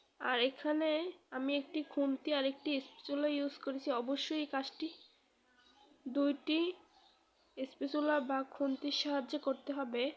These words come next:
কারণ এটা এই পর্যায়ে অনেক নরম থাকে, ভেঙে যেতে পারে,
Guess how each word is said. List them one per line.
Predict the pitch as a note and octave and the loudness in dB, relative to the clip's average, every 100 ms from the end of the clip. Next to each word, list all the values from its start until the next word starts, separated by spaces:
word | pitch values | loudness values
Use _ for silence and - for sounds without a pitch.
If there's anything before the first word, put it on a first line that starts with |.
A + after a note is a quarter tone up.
| - _ | -10 _
কারণ | - B3+ C4+ - - | -6 0 0 0 -4
এটা | B3+ C#4+ C#4 D4 - _ _ _ _ | -2 -2 0 -2 -6 _ _ _ _
এই | C4 B3+ | -4 2
পর্যায়ে | D4+ D4+ D4+ D#4 D#4 | 4 4 4 2 2
অনেক | C#4+ D4 - | 2 0 0
নরম | C4+ C4 C4+ C#4+ | 0 2 2 0
থাকে, | D4 C#4+ C#4 D4+ E4 _ B3 | -2 -4 -2 -4 -4 _ -2
ভেঙে | C4+ C#4 | 0 2
যেতে | D4 D4 D4 | 0 0 -2
পারে, | C4 B3 | 0 -2